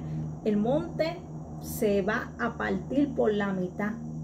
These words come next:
Y se formará un gran valle. El valle de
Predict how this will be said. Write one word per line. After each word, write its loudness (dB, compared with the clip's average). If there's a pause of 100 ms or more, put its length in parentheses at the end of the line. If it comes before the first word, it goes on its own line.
(160)
Y 8
se 6
formará 4
un 2
gran 4
valle. 4 (1400)
El 0 (120)
valle 4
de 2